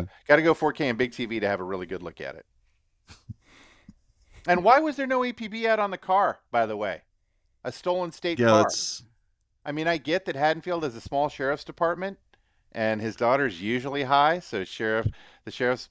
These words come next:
Speaker 1: probably having to focus at home a lot. But, uh, you know, uh, seriously, d-, w-, we don't notice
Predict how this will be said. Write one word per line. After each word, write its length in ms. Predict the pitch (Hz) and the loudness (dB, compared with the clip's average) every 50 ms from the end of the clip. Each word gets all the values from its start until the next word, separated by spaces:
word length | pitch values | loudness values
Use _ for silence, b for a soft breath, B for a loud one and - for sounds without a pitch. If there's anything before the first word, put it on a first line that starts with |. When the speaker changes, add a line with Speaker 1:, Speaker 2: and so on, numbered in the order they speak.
| _ _ _ | _ _ _
Speaker 1:
probably 380 | - - 113 117 120 127 120 - - | 4 6 6 6 4 0 -8 -8 -8
having 240 | - 127 120 123 127 | -4 -2 0 0 0
to 80 | 131 113 - _ | -4 -6 -8 _
focus 420 | - - 123 117 - 143 123 - | -4 -2 -2 -2 -2 -6 -8 -8
at 80 | 156 139 | -6 -2
home 400 | 131 151 147 147 156 170 185 202 _ _ - - | 2 2 4 4 2 0 -2 -8 _ _ -6 -2
a 80 | 147 | 0
lot. 360 | 151 156 160 175 196 208 - _ _ _ _ _ _ | 2 2 4 4 2 2 0 _ _ _ _ _ _
But, 420 | 107 101 113 110 110 107 107 107 _ _ _ _ _ _ - | -8 -2 2 2 4 4 2 0 _ _ _ _ _ _ -12
uh, 60 | - - - - - _ - | -12 -12 -12 -16 -20 _ -12
you 160 | 135 127 123 | -6 -2 0
know, 180 | 123 131 139 | 2 2 0
uh, 160 | 127 110 131 127 117 - | 0 -2 -4 -6 -6 -14
seriously, 540 | - - 165 175 202 185 - 127 95 80 _ - | -8 -4 0 0 0 0 0 -4 -6 -6 _ -12
d-, 80 | - 69 | -14 -12
w-, 240 | - 95 110 101 - | -12 -12 -16 -14 -12
we 120 | 117 120 | -8 -2
don't 220 | 113 127 143 147 135 | -2 -2 -2 0 0
notice 500 | 135 135 139 160 185 175 - - - | 0 2 2 2 0 -2 -4 -14 -18